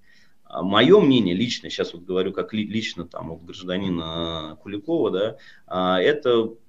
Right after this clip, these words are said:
хороший, хороший вариант для того, чтобы, а, все-таки рынок отреагировал и снизилась стоимость жилья, потому что,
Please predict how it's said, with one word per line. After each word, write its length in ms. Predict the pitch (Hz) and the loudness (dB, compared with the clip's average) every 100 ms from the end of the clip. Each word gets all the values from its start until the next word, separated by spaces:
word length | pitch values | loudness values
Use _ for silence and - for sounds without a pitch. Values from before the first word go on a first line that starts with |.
| _ | _
хороший, 800 | - 113 135 131 - 95 92 69 | -2 0 2 0 -2 -2 -2 -4
хороший 840 | - 107 107 - - 95 92 92 | -4 -2 -2 -4 -6 -2 0 -2
вариант 600 | 95 101 110 156 160 - | -2 -2 -2 -2 -2 -6
для 140 | 101 101 | -6 -4
того, 340 | 110 120 147 | 0 0 0
чтобы, 580 | 147 - 104 107 104 101 - - - | -2 -6 -4 2 0 0 -10 -20 -12
а, 160 | 87 92 | -8 -8
все-таки 320 | 113 - 107 | -10 -6 0
рынок 300 | 135 139 107 | 0 0 -2
отреагировал 720 | 95 101 101 123 135 104 101 | 0 0 2 0 0 0 -2
и 240 | - 107 | -4 -6
снизилась 640 | 104 - 127 127 107 98 92 | -8 -6 0 0 0 -6 -8
стоимость 500 | - 110 104 101 98 | -6 -4 -2 -6 -8
жилья, 300 | 101 117 110 | -4 2 2
потому 380 | - - 90 98 | 0 -6 -6 -6
что, 340 | - 95 92 | -8 -8 -8